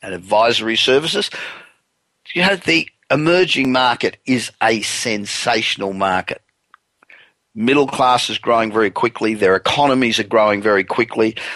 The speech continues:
They are technologi-, technologically advanced, um, and, uh, they are a tremendous market. Well, William, very smart guy,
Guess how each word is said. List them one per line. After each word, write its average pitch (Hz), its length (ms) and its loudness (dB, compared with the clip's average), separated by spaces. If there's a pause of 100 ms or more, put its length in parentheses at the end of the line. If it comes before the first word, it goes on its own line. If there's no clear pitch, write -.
(140)
They 104 180 4
are 98 260 2
technologi-, 127 920 -2 (100)
technologically 120 1000 0
advanced, 117 800 -2 (460)
um, 104 480 2 (640)
and, 113 380 0
uh, 104 240 4 (180)
they 117 280 2
are 110 360 2
a 110 140 -2
tremendous 110 640 -4
market. 107 400 0
Well, 107 300 0 (1000)
William, 131 420 2
very 143 340 2
smart 117 420 2
guy, 135 340 2